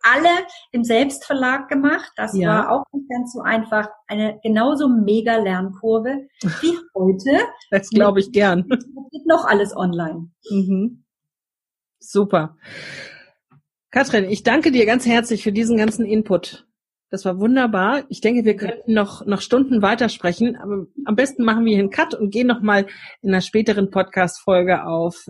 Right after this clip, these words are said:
Speaker 2: ähm, auf so kleine Details ein. Also es gibt bestimmt noch mal so ein paar Fragen, die ich dir gerne stellen möchte und, äh, wo wir uns dann später noch mal drüber unterhalten können.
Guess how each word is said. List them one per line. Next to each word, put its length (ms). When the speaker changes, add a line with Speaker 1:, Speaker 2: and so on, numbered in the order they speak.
Speaker 2:
ähm, 500
auf 100
so 100
kleine 340
Details 580
ein. 280
Also 160
es 80
gibt 160
bestimmt 380
noch 100
mal 160
so 80
ein 80
paar 140
Fragen, 480
die 40
ich 100
dir 100
gerne 220
stellen 340
möchte 380
und, 380
äh, 260
wo 160
wir 80
uns 140
dann 100
später 300
noch 140
mal 100
drüber 260
unterhalten 540
können. 220